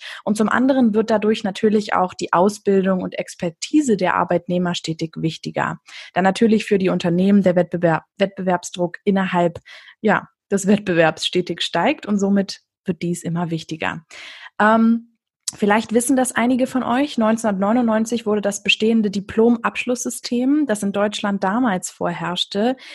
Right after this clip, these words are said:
innerhalb des sogenannten Bologna-Prozesses ausgetauscht und wurde, ähm, auf das Bachelor- und Masterprogramm umgestellt, um das Arbeiten für Studenten nach dem Studium im Ausland oder eben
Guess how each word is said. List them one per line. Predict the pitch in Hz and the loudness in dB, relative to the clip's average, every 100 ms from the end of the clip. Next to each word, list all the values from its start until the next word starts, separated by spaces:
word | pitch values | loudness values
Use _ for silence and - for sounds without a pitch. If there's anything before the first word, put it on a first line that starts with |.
| - _ | -20 _
innerhalb | 240 240 233 220 | 2 4 2 2
des | 214 | 0
sogenannten | 220 214 208 208 208 196 | 0 2 2 0 0 0
Bologna-Prozesses | 180 175 196 330 240 - - 160 160 160 165 | 0 2 2 2 0 0 -8 -6 -8 -8 -8
ausgetauscht | - 165 - 170 - 170 254 320 - - - - | -6 -6 -8 -12 -8 -4 -2 -2 -4 -20 -20 -2
und | 220 185 | -2 0
wurde, | 202 269 269 269 262 262 | 0 0 2 0 0 -2
ähm, | - 220 220 220 226 226 | 0 0 2 0 -2 -2
auf | 214 208 | -2 0
das | 208 208 | -4 0
Bachelor- | 214 208 226 214 | -2 -2 -4 -2
und | 196 | -2
Masterprogramm | 180 185 202 175 165 - 160 156 160 | 0 -2 -4 -6 -6 -8 -6 -4 -4
umgestellt, | 175 190 196 - 175 170 175 196 | 0 2 2 0 0 0 0 0
um | |
das | 180 180 - | -2 0 -2
Arbeiten | 185 208 208 208 202 | 0 2 2 2 -4
für | 196 190 | -2 -4
Studenten | - 175 190 202 208 180 | -6 -4 0 -2 -2 0
nach | 233 269 | 0 2
dem | 247 | -2
Studium | 226 233 214 214 | 0 0 2 0
im | - | -2
Ausland | - 208 233 - 208 208 208 | -2 -2 -2 0 -2 0 0
oder | 202 196 | 2 2
eben | 190 | 2